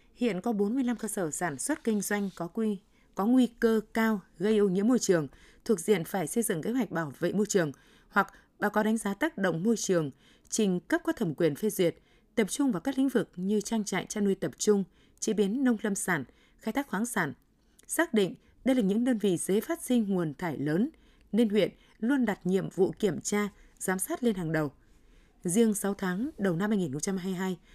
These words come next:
các ngành chức năng của huyện đã kiểm tra việc chấp hành pháp luật về tài nguyên môi trường ở tất cả mười sáu xã, thị trấn và một số đơn vị sản xuất kinh doanh.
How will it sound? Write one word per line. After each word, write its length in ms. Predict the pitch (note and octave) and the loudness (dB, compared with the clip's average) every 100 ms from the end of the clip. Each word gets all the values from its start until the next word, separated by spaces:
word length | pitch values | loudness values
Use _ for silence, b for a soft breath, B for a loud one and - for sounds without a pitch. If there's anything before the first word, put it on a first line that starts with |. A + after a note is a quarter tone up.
| b b | b b
các 140 | D#4+ | -2
ngành 160 | C#4+ F#3 | 2 0
chức 180 | - C4+ | 0 0
năng 140 | B3 | 0
của 120 | A3+ | 0
huyện 260 | C#3+ E3+ E3+ - b b - | 0 0 0 -4 b b -4
đã 100 | C#4+ | -2
kiểm 280 | - D3+ | 0 -2
tra 280 | C3+ A3 G#3+ G3+ b b - | -2 -2 -2 -4 b b 0
việc 220 | G3+ - | 0 0
chấp 200 | - D#4+ | -2 -2
hành 140 | G3+ | -2
pháp 220 | D#3+ D4+ | -4 -4
luật 200 | G3+ E3+ | -2 -2
về 100 | - | -2
tài 180 | D#3+ D3 | -2 -2
nguyên 260 | D#3 G#3 G3 | 0 0 2
môi 100 | G#3 | 0
trường 300 | - E3+ C#3 b b b b | 2 0 0 b b b b
ở 160 | G#3 | -2
tất 260 | F#3 F4+ - | 0 -2 -2
cả 240 | G3 D#3 B2+ | -2 -2 -2
mười 160 | D#3+ | -2
sáu 280 | D3+ D#3+ F#3+ | -2 -4 -6
xã, 360 | C4+ - F#3 B3+ b b b | -6 -4 -4 -4 b b b
thị 120 | - | -6
trấn 280 | - F#3 A#3+ - b b - | -2 -2 -2 -4 b b -4
và 160 | F#3+ | -2
một 80 | F3+ | 0
số 160 | D#3+ G#3 | 0 0
đơn 140 | A#3+ | 0
vị 240 | - E3+ | 2 0
sản 260 | - - D3 | 0 -4 -6
xuất 200 | - C4 | -4 -2
kinh 140 | G#3 | -2
doanh. 200 | E3 F#3 | 0 -2